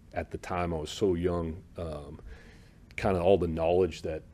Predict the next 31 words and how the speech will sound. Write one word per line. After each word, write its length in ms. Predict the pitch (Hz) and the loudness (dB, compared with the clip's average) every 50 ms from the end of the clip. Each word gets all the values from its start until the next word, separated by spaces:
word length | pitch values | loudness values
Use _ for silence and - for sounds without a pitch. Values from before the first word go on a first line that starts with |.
| - - - - 104 107 - | -20 -20 -18 -18 -16 -10 -6
when 220 | 110 101 101 95 | -2 0 0 2
we 140 | 92 92 92 | 2 2 2
were 120 | 85 85 | 2 2
at 120 | 85 80 82 | 2 2 2
Ole 160 | 85 82 80 | 2 2 2
Miss 360 | 82 85 87 85 80 - - | 2 0 0 0 -2 -2 -4
and, 260 | 82 78 78 76 71 - - - - | -4 -4 -6 -6 -8 -10 -14 -14 -10
and 120 | - 85 | -6 -4
these 160 | 87 87 78 - | -4 -4 -2 -2
guys 260 | 92 82 80 82 - | -2 -2 -2 -2 -6
were 80 | 82 | -8
coming 340 | 76 - - - 85 82 82 | -10 -8 -6 -4 -2 -2 0
in, 300 | 87 87 85 82 80 82 | 0 0 0 0 -2 -4
with, 80 | 82 78 - - - - - | -6 -10 -12 -14 -16 -12 -10
you 120 | 117 92 | -8 -6
know, 120 | 78 80 | -6 -4
Ogeron 420 | 80 85 92 90 85 85 82 80 80 | -2 0 2 2 2 2 0 -2 -2
was 120 | 78 76 | -4 -6
the 80 | - 76 | -8 -8
head 180 | 71 76 73 | -8 -8 -6
coach, 320 | - - 110 98 87 - - | 0 4 4 4 4 4 0
and 100 | 87 78 | -6 -6
that, 160 | 80 80 - - - - - - - - - - - - - - - | -6 -6 -6 -8 -12 -16 -18 -20 -20 -20 -20 -20 -20 -20 -20 -10 -4
man, 140 | - 92 87 | -2 0 2
it 40 | 85 | 2
was 120 | 85 87 | 0 0
just 240 | - - 104 - - | 2 2 2 2 2
a, 380 | 92 78 76 78 - - 85 76 | 0 -2 -2 -4 -8 -8 -8 -8
a 40 | 73 | -6
football 400 | - - 120 90 92 90 90 85 | -2 -2 0 0 2 2 0 0
education. 580 | 78 73 - - - 90 85 80 - - 71 | -2 -4 -8 -8 -6 -4 -4 -4 -6 -8 -10